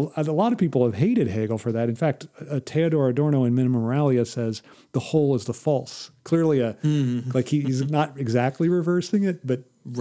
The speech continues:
Speaker 2: Right.
Speaker 1: trying to undermine it in a kind of, in a way.
Speaker 2: Yeah, I mean, like, in that, that, um, and, and not to, um, I'm not trying to, to paint <laughs> all, all the philosophers with whom, uh, like,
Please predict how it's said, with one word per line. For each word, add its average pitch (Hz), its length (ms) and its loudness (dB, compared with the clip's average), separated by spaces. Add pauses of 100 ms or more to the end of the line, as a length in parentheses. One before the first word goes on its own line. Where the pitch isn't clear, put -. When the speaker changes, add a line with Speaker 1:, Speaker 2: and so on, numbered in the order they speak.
Speaker 2:
Right. 98 80 -8
Speaker 1:
trying 123 280 -2
to 131 200 -8
undermine 117 480 -4
it 113 120 -8
in 113 120 -6
a 113 80 -8
kind 113 240 -12
of, 120 80 -12 (340)
in 127 80 -2
a 117 60 -2
way. 120 220 -8 (1200)
Speaker 2:
Yeah, 151 340 -2
I 151 80 -2
mean, 170 160 2
like, 165 180 -2
in 165 120 -2
that, 196 300 -2
that, 165 360 -4
um, 117 600 -4 (300)
and, 123 200 -4
and 127 160 -4
not 127 180 -4
to, 110 260 -8 (120)
um, 107 320 -10
I'm 123 80 -6
not 127 140 -4
trying 117 160 -6
to, 110 60 -8
to 117 200 -10
paint 131 300 -4
<laughs> 143 160 -6
all, 165 160 -6
all 160 180 2
the 156 60 0
philosophers 139 840 0
with 123 220 -4
whom, 120 460 -4 (340)
uh, 107 460 -8 (1400)
like, 120 200 -8